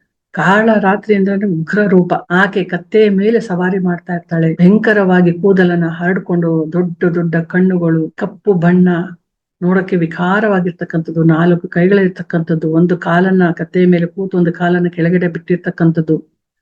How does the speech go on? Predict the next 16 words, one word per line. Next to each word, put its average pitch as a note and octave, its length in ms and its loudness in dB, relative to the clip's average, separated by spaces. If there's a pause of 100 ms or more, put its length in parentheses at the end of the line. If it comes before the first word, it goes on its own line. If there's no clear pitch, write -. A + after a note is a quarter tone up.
(400)
ಬುರುಡೆಗಳ F3+ 480 4
ಹಾರವನ್ನ F#3 540 0 (120)
ಹಾಕೊಂಡಿರ್ತಕ್ಕಂಥದ್ದು, E3+ 1000 -4
ಮುಳ್ಳುಗಳಿಂದ F#3+ 500 2
ಮಾಡಿರ್ತಕ್ಕಂಥ F3 580 -2
ಕತ್ತಿಯನ್ನ F#3 440 -2
ಇಟ್ಕೊಂಡಿರ್ತಕ್ಕಂಥದ್ದು, E3+ 1080 -4 (160)
ಜೊತೆಗೆ F3+ 360 2
ಆಕೆ F3 640 0
ಉಸಿರಾಡ್ತಾ F#3+ 680 -2
ಇದ್ರೆ F3+ 220 0 (200)
ಮೂಗಿನ G3+ 320 2
ಹೊಳ್ಳೆಗಳಿಂದ F#3 680 2 (640)
ಅಗ್ನಿ G3 380 4
ಜ್ವಾಲೆಗಳು F#3+ 720 -2 (360)
ಬರ್ತಕ್ಕಂಥದ್ದು, E3+ 720 -4